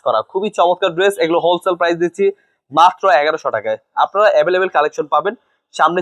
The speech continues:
চেষ্টা করবো আমাদের কম প্রাইসে ডাউন প্রাইস আনার জন্য। অবশ্যই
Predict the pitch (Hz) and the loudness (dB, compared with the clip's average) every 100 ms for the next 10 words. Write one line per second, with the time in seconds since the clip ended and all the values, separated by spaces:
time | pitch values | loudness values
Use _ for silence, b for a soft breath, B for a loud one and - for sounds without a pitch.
0 | 180 175 180 175 180 165 170 170 170 175 | -4 -2 -2 0 2 2 2 0 0 0
1 | 165 160 160 131 131 151 143 135 143 139 | 0 -2 0 2 2 2 -2 0 -2 -2
2 | 151 196 175 139 151 - 180 | -2 0 2 0 -2 -2 -2